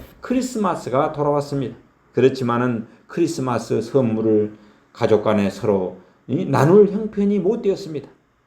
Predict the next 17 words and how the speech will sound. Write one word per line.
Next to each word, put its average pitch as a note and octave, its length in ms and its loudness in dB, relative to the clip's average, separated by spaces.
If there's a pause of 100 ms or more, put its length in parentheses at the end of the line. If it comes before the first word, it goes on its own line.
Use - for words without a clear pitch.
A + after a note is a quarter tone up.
(100)
하루하루 A3 480 2
먹고 F3+ 400 0
살기도 F#3+ 340 -4
힘겨웠습니다. D#3+ 1040 -4 (760)
아버지가 A#2+ 500 4
식구들에게 A2 560 -6
말했습니다. G2 760 -6 (460)
"돈이 G#2 300 2
없어서 G#2 420 -2
선물을 A2 600 -4
교환할 F#2+ 380 -6
수 G#2 100 -4
없는데 F#2+ 640 -4 (240)
그렇다고 F#2 560 -4
그냥 C#3+ 340 -2
지내는 C#3+ 340 -4
것은 C#3+ 360 -4